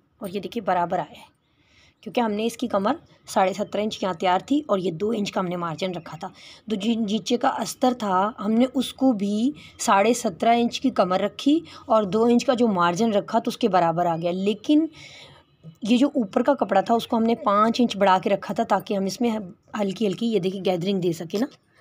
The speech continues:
हमने ये हल्की हल्की इसमें दी है। तो ये मैं आपको ज्वाइन करके दिखाती हूँ।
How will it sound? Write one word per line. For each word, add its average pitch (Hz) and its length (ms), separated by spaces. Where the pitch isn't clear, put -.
हमने 196 200
ये 196 160
हल्की 180 260
हल्की 180 180
इसमें 185 200
दी 170 200
है। - 100
तो 208 80
ये 190 80
मैं 196 100
आपको 185 220
ज्वाइन 185 260
करके 185 220
दिखाती 170 340
हूँ। 190 100